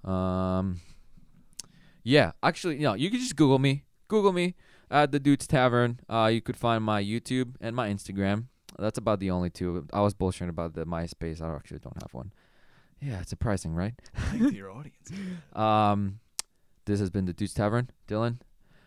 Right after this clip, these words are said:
Speaker 1: thanks for coming by. Um,
Speaker 2: Thanks for having me.
Speaker 1: sorry for making you work and, uh, do all the things. Uh,
Speaker 2: I
Speaker 1: you
Speaker 2: did
Speaker 1: know.
Speaker 2: nothing. He's exaggerating. It was, like, one technical difficulty. It wasn't a problem.
Speaker 1: Yeah. All right. Dylan, it's been fun.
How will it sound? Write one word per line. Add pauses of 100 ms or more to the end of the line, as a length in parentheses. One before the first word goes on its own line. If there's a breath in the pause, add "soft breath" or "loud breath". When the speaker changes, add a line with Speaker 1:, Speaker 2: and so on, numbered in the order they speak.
(140 soft breath)
Speaker 1:
thanks
for
coming
by. (220)
Um, (320)
Speaker 2:
Thanks
for
having
me.
Speaker 1:
sorry
for
making
you
work
and,
uh,
do
all
the
things.
Uh,
Speaker 2:
I
Speaker 1:
you
Speaker 2:
did
Speaker 1:
know.
Speaker 2:
nothing.
He's
exaggerating.
It
was,
like,
one
technical
difficulty.
It
wasn't
a
problem. (220)
Speaker 1:
Yeah. (180)
All
right. (340)
Dylan,
it's
been
fun.